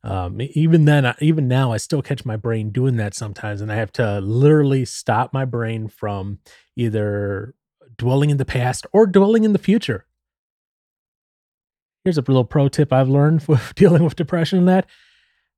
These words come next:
Living in the past or living in the future, while it's may be romanticized in books and that, is, um, not healthy mentally. Don't do it. Live in the current. Enjoy the present. Enjoy what is going on now,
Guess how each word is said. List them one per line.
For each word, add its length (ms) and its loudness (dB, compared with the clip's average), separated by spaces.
Living 300 4
in 100 2
the 60 2
past 340 0
or 80 0
living 160 0
in 80 -2
the 60 -4
future, 420 -2
while 200 0
it's 200 -10
may 640 0
be 160 -2
romanticized 920 -4
in 120 -8
books 320 -8
and 100 -6
that, 220 -8
is, 280 -10
um, 360 -10
not 260 0
healthy 460 -6
mentally. 520 -6
Don't 180 -8
do 220 -2
it. 220 -8
Live 280 4
in 120 0
the 80 -4
current. 540 -12
Enjoy 400 -2
the 100 -2
present. 640 -10
Enjoy 520 0
what 200 0
is 100 -4
going 420 -6
on 240 -6
now, 240 -14